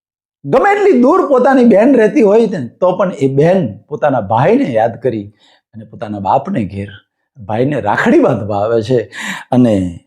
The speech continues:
રાખડી બાંધતી વખતે એને કોઈ અપેક્ષા નથી, માત્ર મારા ભાઈને રાખડી બાંધું અને મારો ભાઈ જુગ જુગ જીવે એવા આશીર્વાદ આપવા માટે આવે છે.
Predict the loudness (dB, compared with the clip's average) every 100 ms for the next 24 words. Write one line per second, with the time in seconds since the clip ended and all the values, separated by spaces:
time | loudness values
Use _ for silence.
0 | _ -2 0 2 2 2 2 2 2 4
1 | 4 2 4 2 2 2 2 0 -2 -2
2 | 0 0 0 2 2 2 -4 -6 0 0
3 | 0 0 2 4 2 2 2 2 0 -2
4 | -2 -2 -2 -2 0 -2 -4 -14 -14 -8
5 | -4 0 -2 -2 -6 -8 -8 -4 -2 0
6 | -2 -4 -2 0 0 -4 -10 -12 -10 -6
7 | -2 0 -2 -6 -10 -10 -10 -8 -8 -6
8 | -2 -2 -2 -8 -14